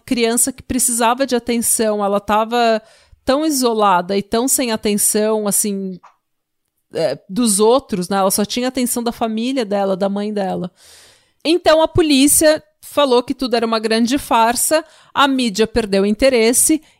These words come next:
e os vizinhos acabaram se dissipando, né? A, o povo que tava acampa-, acampado na, na porta da casa deles se dissipou. Por muitos e muito, muitos anos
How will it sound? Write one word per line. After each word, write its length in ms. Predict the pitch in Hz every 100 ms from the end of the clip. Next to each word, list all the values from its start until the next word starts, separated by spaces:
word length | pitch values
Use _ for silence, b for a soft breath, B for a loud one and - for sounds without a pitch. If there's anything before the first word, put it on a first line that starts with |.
| -
e 160 | 262
os 140 | 269 262
vizinhos 560 | 294 262 240 247 254
acabaram 880 | 247 - 262 220 208 202 214 226 262 -
se 260 | - -
dissipando, 1000 | 220 240 - 269 - 233 226 247 262 330
né? 360 | 339 226 233 247
A, 200 | 214 208
o 140 | 202
povo 420 | 202 220 220 220
que 100 | 226
tava 240 | - 202 190
acampa-, 540 | 214 214 - 208 208 -
acampado 840 | 190 220 226 - 202 196 214 202
na, 400 | 202 190 190 185
na 140 | 202
porta 420 | 196 202 190 190 196
da 80 |
casa 280 | 196 202 202
deles 460 | 190 190 196 190 -
se 180 | - 226
dissipou. 640 | 190 - 269 - 233 311 _ B B B B B -
Por 160 | 311
muitos 720 | 311 285 311 403 440 370 349
e 60 | 339
muito, 640 | 302 277 285 294 311 294 - _ _ _ _ -
muitos 560 | 233 277 285 311 269
anos 540 | 233 220 226 247 -